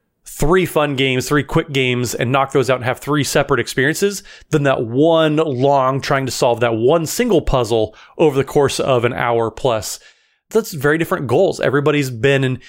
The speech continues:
in different stages. And, and so if that is the type of puzzle you like solving, having like-minded players to, to solve those puzzles together, that's the, the best thing. And if that's what the play group wants, if you all enjoy, like, if you have somebody that wants to become an escape room and you all team up to beat them, then,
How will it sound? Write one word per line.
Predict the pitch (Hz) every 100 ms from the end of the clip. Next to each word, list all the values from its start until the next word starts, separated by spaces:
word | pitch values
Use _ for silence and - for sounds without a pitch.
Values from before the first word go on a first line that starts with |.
| - -
in | 175 151
different | 143 147
stages. | - - 127 117 104
And, | 107 -
and | 117
so | 110 - 120 110 - - _ _ -
if | 151 -
that | 135
is | 139 120
the | 127
type | 139 135
of | 117
puzzle | - 147 117 120
you | 113 143
like | 131 135 127
solving, | - 117 143 120 101 98 - _ _ -
having | - 143 180 202
like-minded | 202 135 135 156 147 160 151
players | - 139 143 139
to, | - 147
to | 139 - 151
solve | 120 139 123
those | 131 127
puzzles | 127 120 123
together, | - 113 110 131 190 - _ _ _
that's | 131 160 185
the, | 175 156
the | 143
best | 110 127 120 -
thing. | 131 113
And | 107
if | -
that's | 135 -
what | 160
the | 156
play | - 156
group | 139 143
wants, | 135 147 -
if | 131
you | 135 147
all | - 143 160
enjoy, | 151 120 185 196 113 107 - - _
like, | - 160
if | 135
you | 143 170
have | 160 160
somebody | 170 160
that | 147
wants | 143 -
to |
become | 139 143 147
an |
escape | 139 - 160 202
room | 113 101 110 -
and | 123
you | 135
all | 135
team | - 147 143
up | -
to | 110
beat | 175 -
them, | 123 110
then, | 110 107